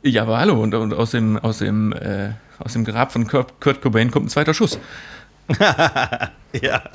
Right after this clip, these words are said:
Speaker 1: Nee, aber der, als ich das gelesen hab, weil das, äh, musste ich dann zu Ende lesen. Das ist ja so ein typisches Überschriftending eigentlich, aber das musste ich lesen und wo ich dann am Ende dieses Artikels dachte, so, sag mal,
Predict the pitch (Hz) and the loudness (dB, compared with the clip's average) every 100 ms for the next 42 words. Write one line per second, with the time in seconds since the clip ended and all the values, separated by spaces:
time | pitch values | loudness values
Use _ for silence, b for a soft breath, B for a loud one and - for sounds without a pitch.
0 | - _ - - - - - _ _ _ | -6 _ -6 -6 -6 -16 -18 _ _ _
1 | B B B 117 B 139 147 131 120 120 | B B B -18 B 2 4 4 2 0
2 | 107 113 120 120 135 131 123 143 143 135 | -2 -4 -4 -2 -2 0 0 2 2 2
3 | 131 113 110 - 117 - - 120 135 - | 2 -2 -4 -6 -6 -8 -6 -6 -6 -8
4 | 123 117 127 127 110 104 110 156 - B | -6 -2 0 2 2 2 2 -2 -6 B
5 | B - 117 117 120 113 147 131 117 110 | B -2 0 4 2 2 0 0 -4 -8
6 | - 131 113 - 110 - 104 104 113 117 | -2 2 2 0 -4 -2 -2 0 0 -2
7 | 120 107 117 131 135 127 - 113 127 151 | -2 -2 -2 -2 -2 -4 -6 -4 -2 -2
8 | 120 110 123 120 117 117 120 135 120 117 | -2 -2 -2 -2 0 0 0 0 0 -2
9 | - 147 - 123 135 113 110 110 110 | 0 -2 -2 -2 0 0 0 0 -2